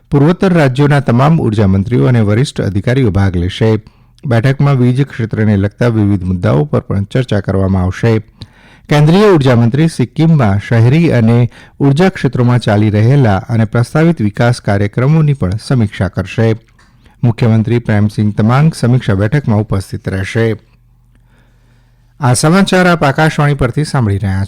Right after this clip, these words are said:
છો. આ સમાચાર આપ અમારી YouTube ચેનલ એ આઈ આર ન્યૂઝ ગુજરાત પર પણ સાંભળી શકશો. વધુ સમાચાર માટે અમારી વેબસાઇટ ન્યૂઝ ઓન એર ડોટ જી ઓ વી ડોટ ઇન સ્લેશ ગુજરાતી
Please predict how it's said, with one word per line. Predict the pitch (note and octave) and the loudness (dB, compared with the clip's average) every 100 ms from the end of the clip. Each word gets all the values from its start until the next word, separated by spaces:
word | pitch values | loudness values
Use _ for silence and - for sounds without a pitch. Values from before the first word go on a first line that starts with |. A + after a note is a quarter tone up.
| - | -2
છો. | A2+ G#2+ - _ _ - | -2 -2 -8 _ _ -6
આ | A#2 | -4
સમાચાર | - C3+ D3+ D#3+ D3+ | 0 0 0 0 0
આપ | D3 B2 B2 | 0 -2 0
અમારી | A#2 A#2 A2+ | 0 0 0
YouTube | A2+ A#2+ A2 - | -2 -2 -6 -2
ચેનલ | C3+ C#3+ D3 | 0 0 -2
એ | B2 A#2 | -2 0
આઈ | A2 A#2 | 0 2
આર | C#3+ C#3+ | 2 2
ન્યૂઝ | B2 A#2 G#2+ | 2 0 -2
ગુજરાત | A#2 G#2 C3 C#3 | -4 0 -2 -2
પર | C3 | -6
પણ | - G#2 | -4 -4
સાંભળી | A#2 B2 G2+ G2 | -2 -2 -2 -4
શકશો. | - G#2 - A2+ A2 _ _ _ _ _ - _ - | -10 -10 -2 -2 -2 _ _ _ _ _ -20 _ -2
વધુ | C#3+ G3+ | 2 2
સમાચાર | F#3+ F3 E3+ E3+ D#3+ | 2 2 2 2 2
માટે | D#3 E3+ | 2 0
અમારી | D3 B2+ A#2 | 2 2 0
વેબસાઇટ | A2 G#2 - C#3+ C#3+ A#2+ | 0 -2 0 0 2 2
ન્યૂઝ | A#2 A2 | 2 2
ઓન | A2 G#2 | 2 0
એર | - B2 C#3+ | 0 -2 -2
ડોટ | B2+ A2+ A2 A2 | 0 0 -2 -6
જી | G#2 C3+ | -4 0
ઓ | D3+ | 0
વી | G2 G2+ G2+ G#2+ | 0 -4 -6 -2
ડોટ | A#2 A2+ | -2 -2
ઇન | C3 C#3+ D#3+ | -2 -2 -2
સ્લેશ | - A2+ A2 - - | -2 -2 -2 -4 -4
ગુજરાતી | G2+ C3+ D3+ G2+ F2+ | -2 -2 -2 -4 -6